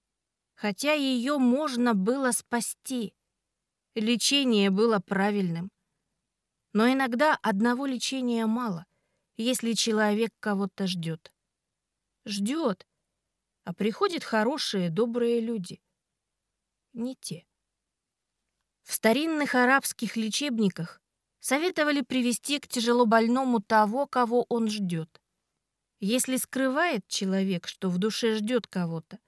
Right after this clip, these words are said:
надо было взять его за руку, щупать пульс, называть вслух имена. При имени нужного для выздоровления человека пульс ускорится,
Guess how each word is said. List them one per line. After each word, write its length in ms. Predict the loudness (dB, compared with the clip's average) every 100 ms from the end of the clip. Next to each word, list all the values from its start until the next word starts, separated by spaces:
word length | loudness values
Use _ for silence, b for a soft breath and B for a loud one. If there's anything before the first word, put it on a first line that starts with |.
| _ _ _ _
надо 320 | -2 0 0
было 300 | 0 0 0
взять 420 | 0 2 2 0 -2
его 240 | 0 0
за 280 | -2 -4 -4
руку, 360 | -8 -8 -14 _ _ _
щупать 540 | -10 -4 -4 -4 -6 -8
пульс, 480 | -8 -4 -4 -6 _ _ _ _ _ 0
называть 520 | 2 4 2 2 -2
вслух 440 | -8 -6 -6 -6 -6
имена. 580 | -6 -4 -2 0 -2 -6 _ _ _ _ _ _ _ _ _ -4
При 160 | -2
имени 480 | 0 -2 -2 0 2
нужного 600 | 2 2 0 2 2 2
для 180 | 2 0
выздоровления 840 | 0 0 0 0 0 0 2 2
человека 720 | 0 0 0 0 -2 -2 -2 -2 b b b _
пульс 360 | -4 -2 -2 -4
ускорится, 920 | -6 -4 -6 -4 -4 -4 -4 -8 -10